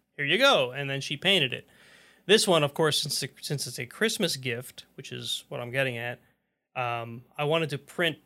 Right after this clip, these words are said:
Sailor Moon and then paint it and give it to my sister for Christmas, right? So I s-, I, I printed it out,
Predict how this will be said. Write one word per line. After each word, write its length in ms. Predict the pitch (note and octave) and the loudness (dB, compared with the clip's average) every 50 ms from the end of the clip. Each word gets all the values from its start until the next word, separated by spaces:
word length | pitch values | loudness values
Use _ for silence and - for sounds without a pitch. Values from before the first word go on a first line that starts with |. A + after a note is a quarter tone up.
| _ _ _ | _ _ _
Sailor 260 | - - D#3+ C#3+ C3+ C3 | -4 0 0 0 2 2
Moon 480 | C#3+ F3 F#3 E3+ D#3+ D3+ C#3+ C#3 D3 - - | 4 4 4 4 4 2 0 -2 -4 -6 -4
and 180 | D3 D3 C#3+ | -4 -2 -2
then 140 | C#3 C3 B2+ | -2 -4 -6
paint 300 | B2+ - F#3+ A3 A3 - | -2 0 0 2 2 2
it 160 | D3+ C3 C3 C#3 | 0 -2 -2 -4
and 120 | C#3+ C#3 | -6 -6
give 140 | C3 D3+ B2+ | -6 -6 -6
it 60 | B2+ - | -6 -8
to 60 | - | -8
my 120 | B2+ A#2 A#2 | -8 -8 -6
sister 400 | - - D#3+ - - C3 B2 A#2 | -6 -6 -6 -6 -8 -8 -8 -8
for 120 | - - | -10 -16
Christmas, 640 | C3 - - G#3 G3+ - B2+ G#2+ - - - - - - _ | -8 -6 -4 -4 -4 -6 -8 -8 -6 -6 -6 -6 -8 -12 _
right? 260 | - B2 A#2+ A#2+ - _ _ | -12 -10 -10 -10 -10 _ _
So 500 | - - - - E3 D3 C#3 C#3 C3+ C3+ | -6 -2 0 2 2 2 2 2 0 -2
I 160 | C3 C3+ C#3 | -4 -4 -4
s-, 280 | C#3+ - - - - - - | -4 -2 -2 -4 -4 -4 -2
I, 160 | - D3 D3+ | 0 0 0
I 120 | C#3+ C#3 C#3 | 0 -2 -2
printed 340 | - - G#3+ A#3+ A#3 G3 D#3 | 2 4 6 6 6 6 6
it 60 | C#3+ | 6
out, 320 | D3 D3+ D3+ C#3+ C3 - | 6 6 6 6 4 0